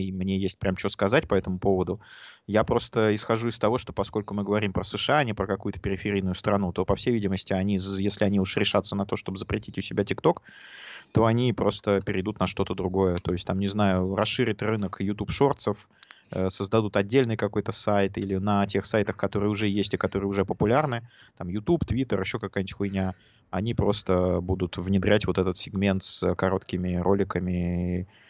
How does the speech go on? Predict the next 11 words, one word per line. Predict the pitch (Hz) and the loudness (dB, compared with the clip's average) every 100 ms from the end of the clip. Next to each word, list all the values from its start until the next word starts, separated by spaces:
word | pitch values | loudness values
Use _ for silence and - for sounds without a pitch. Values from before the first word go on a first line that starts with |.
| _ | _
которые | - 87 90 92 | -6 -2 2 2
развивают | 95 104 107 101 104 | 2 6 6 6 4
у | |
молодёжи | 98 101 98 92 | 4 4 2 -2
клиповое | - 98 98 95 | -2 0 0 0
мышление, | 98 - 101 95 95 | 0 -2 -2 0 0
и | 110 110 | 0 2
как | 101 98 | 2 0
бы | 92 | -2
и | |
всё. | 85 - 90 | -4 -4 -4